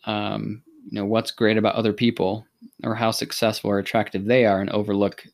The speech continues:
their flaws and compare them with, uh, your flaws. So you overlook their flaws with their positive qualities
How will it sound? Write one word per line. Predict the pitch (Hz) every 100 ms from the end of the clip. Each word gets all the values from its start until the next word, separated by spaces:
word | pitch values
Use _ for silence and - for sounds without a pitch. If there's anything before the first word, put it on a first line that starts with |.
| -
their | 107 101
flaws | - 82 85 90 101 - _ _ - - - _ _ _ _ _ _ _ -
and | 113 104
compare | 113 104 113 110
them | 104 101 101
with, | 101 101 98 - - _ _ _ _ _ _ _ _ _ _ _
uh, | 104 98 98 95 101 _ _ -
your | - - 117 107
flaws. | - 78 85 -
So | 98
you | 98
overlook | 117 139 143 139
their | 123
flaws | 120 - 104 104 104 101 - _ _
with | - 113 107 -
their | 104 101 98
positive | 92 - 117 110 98
qualities | - 92 95 101 143 -